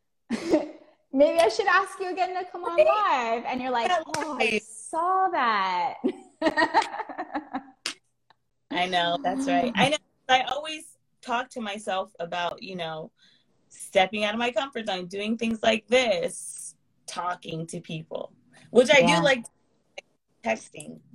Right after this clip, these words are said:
Speaker 2: messaging.
Speaker 1: Yeah.
Speaker 2: It's so easy for me, but, and actually when I'm in person, face to face, I feel a little bit more comfortable too.
Speaker 1: Yeah.
Speaker 2: But, like,
Speaker 1: Well, it's
Speaker 2: when
Speaker 1: more
Speaker 2: I feel like
Speaker 1: intimate.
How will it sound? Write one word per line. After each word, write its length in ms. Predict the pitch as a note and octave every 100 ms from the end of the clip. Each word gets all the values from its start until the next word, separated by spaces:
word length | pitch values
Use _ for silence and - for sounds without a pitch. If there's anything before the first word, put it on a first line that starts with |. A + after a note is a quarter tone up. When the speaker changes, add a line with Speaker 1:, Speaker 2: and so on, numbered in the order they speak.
| -
Speaker 2:
messaging. 220 | - G3 G#3+
Speaker 1:
Yeah. 400 | F#3 E3+ F3 F3+ - _ _ _ _ _
Speaker 2:
It's 180 | G3+ -
so 240 | - A#3
easy 400 | F#3+ A3 A#3 A#3
for 120 | A#3
me, 200 | F#3 F3 F3
but, 180 | E3+ - _ _ _ _ _ _ _ _ -
and 220 | A3 A3+ - _
actually 460 | G3 C#4 - C4 A#3+
when 160 | A3
I'm 280 | G#3 G#3 G3+ - _
in 200 | G3 G3+
person, 560 | - F#3 F#3+ G3+ G#3+ G#3+
face 260 | G3 F#3+
to 100 | -
face, 320 | - - F#3 -
I 180 | F3 F3+
feel 220 | F#3 F#3
a 60 | F3
little 140 | F3
bit 180 | F3 E3+
more 140 | E3+ E3+
comfortable 600 | F#3+ F3+ F#3+ G3+ A3+ A3+ _ _
too. 280 | - F#3 G3
Speaker 1:
Yeah. 200 | G3+ F3+
Speaker 2:
But, 60 | E3+
like, 200 | E3+ E3 - _ -
Speaker 1:
Well, 120 | G#3
it's 100 | G3+
Speaker 2:
when 120 | G#3
Speaker 1:
more 80 | A3+
Speaker 2:
I 40 |
feel 120 | A#3 A#3
like 120 | -
Speaker 1:
intimate. 380 | A#3 F3+ E3 D#3+